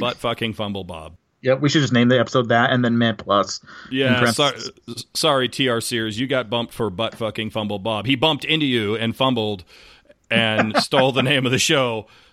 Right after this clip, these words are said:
Speaker 1: Uh, that is fantastic. Well, hey, hey, Chris, thank you very much for actually sharing those, even in a
Speaker 2: Sure.
Speaker 1: drunken state. Uh, clear audio,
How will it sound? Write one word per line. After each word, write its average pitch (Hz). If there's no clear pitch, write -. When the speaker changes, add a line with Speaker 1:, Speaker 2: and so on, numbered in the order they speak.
Speaker 1:
Uh, 117
that 135
is 123
fantastic. 107
Well, 143
hey, 165
hey, 143
Chris, 127
thank 139
you 123
very 113
much 123
for 117
actually 104
sharing 127
those, 107
even 123
in 113
a 107
Speaker 2:
Sure. 139
Speaker 1:
drunken 113
state. 110
Uh, 101
clear 147
audio, 117